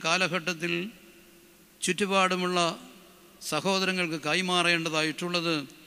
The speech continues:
സ്നേഹത്തിൻ്റെ അനുഭവം ഒന്ന് മാത്രമാണ്.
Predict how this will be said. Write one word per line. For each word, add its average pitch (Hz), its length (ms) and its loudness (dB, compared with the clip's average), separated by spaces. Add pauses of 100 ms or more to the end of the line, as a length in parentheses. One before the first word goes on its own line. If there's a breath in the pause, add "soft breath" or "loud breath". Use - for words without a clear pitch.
(240)
സ്നേഹത്തിൻ്റെ 160 680 0
അനുഭവം 147 340 -6 (160)
ഒന്ന് 147 220 -6
മാത്രമാണ്. 120 560 -8